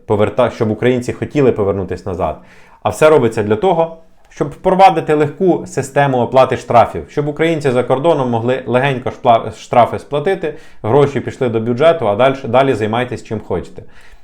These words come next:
І таким чином ці паспорти будуть виходити просто золоті. Е, так, бо коли, е, навіть якщо ти працюєш в європейській країні і тобі, наприклад, дають штраф сімнадцять тисяч гривень,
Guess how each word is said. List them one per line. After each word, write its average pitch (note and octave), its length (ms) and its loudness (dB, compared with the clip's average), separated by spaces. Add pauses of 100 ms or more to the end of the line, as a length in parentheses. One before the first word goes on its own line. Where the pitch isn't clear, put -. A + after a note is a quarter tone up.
(140)
І B2 80 -4
таким C#3+ 280 -2
чином E3+ 260 0
ці C3+ 120 -2
паспорти B2 460 -2
будуть A2+ 240 -2
виходити G#2+ 440 -2
просто C#3+ 520 -4
золоті. G#2 600 -2 (920)
Е, F#2+ 80 -4
так, C#3+ 300 2
бо A2 100 0
коли, B2+ 320 2
е, G2 600 -2 (120)
навіть B2+ 480 0
якщо A#2 200 -4
ти B2 100 -6
працюєш A2+ 460 -2
в - 0 -
європейській A2+ 520 -2
країні C#3 420 -2
і A2+ 480 -4
тобі, A#2 300 -2
наприклад, A2 500 -2
дають G#2+ 220 0
штраф A2+ 340 2 (300)
сімнадцять B2+ 580 -2
тисяч A2+ 300 -4
гривень, D#3+ 360 0